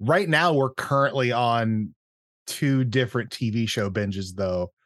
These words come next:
Uh, when we need a pick-me-up, Total Divas.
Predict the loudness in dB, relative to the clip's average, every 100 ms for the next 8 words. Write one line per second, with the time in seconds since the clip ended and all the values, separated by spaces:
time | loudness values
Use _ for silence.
0 | _ _ _ _ -2 -2 -2 -8 _ _
1 | -2 2 4 6 4 2 2 -2 0 2
2 | 4 2 0 _ _ _ _ -12 -4 -2
3 | -2 -2 -4 -6 -10 -10 -10